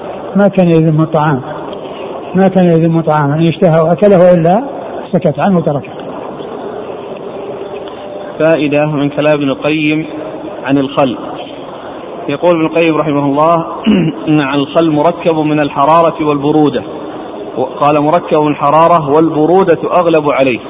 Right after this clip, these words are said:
Speaker 2: وهو يابس في الثالثة، قوي التجفيف، يمنع من انصباب المواد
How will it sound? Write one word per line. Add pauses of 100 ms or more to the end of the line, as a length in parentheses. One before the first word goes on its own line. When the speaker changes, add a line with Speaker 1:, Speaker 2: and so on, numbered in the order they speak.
(960)
Speaker 2:
وهو
يابس
في
الثالثة، (540)
قوي
التجفيف، (520)
يمنع (120)
من
انصباب
المواد